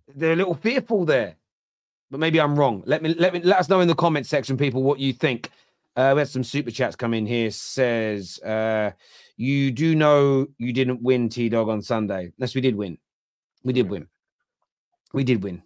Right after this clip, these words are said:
Speaker 1: It was a two two draw. And, um, we, Man United have put a serious dent in f-,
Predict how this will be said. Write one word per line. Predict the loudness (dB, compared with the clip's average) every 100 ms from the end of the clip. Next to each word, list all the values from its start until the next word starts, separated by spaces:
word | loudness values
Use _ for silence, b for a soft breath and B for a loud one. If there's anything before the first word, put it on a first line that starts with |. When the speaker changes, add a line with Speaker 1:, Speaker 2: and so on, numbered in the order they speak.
| _
Speaker 1:
It | -4 -4
was | -4
a |
two | -2 0
two | 0
draw. | 0 -2 -4 _ _ _ _ _ -4
And, | 2 4 6
um, | 6 4 0 -6 _ _ _ _ _
we, | 2 4 6
Man | 4 4
United | 4 4 2
have |
put | -2
a | -4
serious | 0 2 4 4
dent | 4 2 2
in | 2 2 0 -2 _ _ _
f-, | -8